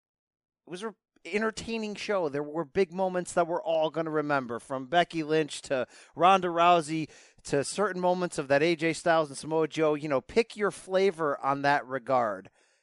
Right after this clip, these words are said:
But did it end disappointingly? For me, yes. And overall, I got issues. I got issues for the second biggest pay-per-view of the year, the one that's supposed to dazzle you,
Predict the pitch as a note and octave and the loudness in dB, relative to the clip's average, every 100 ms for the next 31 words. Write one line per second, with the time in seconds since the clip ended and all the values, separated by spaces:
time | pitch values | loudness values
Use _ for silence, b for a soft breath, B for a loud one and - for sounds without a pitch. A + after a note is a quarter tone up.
0 | _ _ - A#2 B2+ B2 C3 F3+ G3 F#3 | _ _ -10 -8 -6 -2 0 0 -2 -6
1 | F#3 - F3 E3 F3+ F3 F3 F3 - B2+ | -8 -6 -6 -4 -6 -4 -4 -6 -6 -6
2 | B2+ C#3 F#3 G#3 F#3 A#2+ G#2+ - - b | -6 -6 -6 0 2 2 -2 -12 -18 b
3 | b b - A#2+ A2+ - F3 B3+ B3+ B3+ | b b -12 -12 -10 -8 -6 -6 -2 0
4 | A#3+ E3+ C3+ G2+ E2+ _ _ _ _ _ | 4 6 6 2 -4 _ _ _ _ _
5 | _ _ _ _ - - D#3 F#3+ G#3+ - | _ _ _ _ -14 -6 0 2 2 -2
6 | G2 - _ _ _ - F3+ C4 A#3 G#3+ | -14 -20 _ _ _ 2 4 6 6 4
7 | G#3+ F#3+ D#3+ C#3 - G3 C4 B3 A3 G3+ | 0 -8 -8 -8 0 0 0 -4 -4 -4
8 | - G3 F#3+ G3 E3+ F#3 F3 C3+ A#2 G2+ | -4 -6 -4 -8 -4 -4 -2 -2 -4 -6
9 | - _ _ _ _ _ _ F3 F#3 A3 | -12 _ _ _ _ _ _ -4 4 4
10 | A#3 A3+ A3+ F#3 G#3 - F#3 F3 D#3+ C3+ | 6 2 0 -2 -2 -2 2 6 6 2
11 | B2 G#2+ G2+ | -6 -10 -14